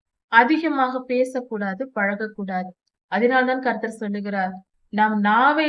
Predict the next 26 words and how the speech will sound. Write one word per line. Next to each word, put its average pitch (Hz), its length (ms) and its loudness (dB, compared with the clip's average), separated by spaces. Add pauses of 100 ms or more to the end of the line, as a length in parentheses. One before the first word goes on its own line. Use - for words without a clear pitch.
அடக்கி 240 380 0
கொண்டிருந்தால்தான் 214 880 -4
இந்த 214 200 -6
கடைசி 226 480 -4
காலத்தில் 208 480 -6
நம்மால் 208 400 -4
வெற்றி 208 320 -8
பெற 208 260 -8
முடியும். 196 420 -8 (720)
அதிக 254 360 0
பேச்சினால் 240 680 -4
பாவம் 214 360 -2
இல்லாமற் 202 460 -2
போகாது. 190 460 -8 (440)
தன் 226 240 -2
நாவை 269 420 2
அடக்காதவன் 233 760 2 (420)
தேவ 262 340 4
பக்தி 247 280 -6
உள்ளவன் 247 340 0
என்று 233 200 -4 (600)
சொல்லிக்கொள்ளாமல் 262 760 0
இருப்பானாக 240 760 -2
என்று 214 280 -4
வேதம் 196 380 -8
சொல்லுகிறது. 190 500 -14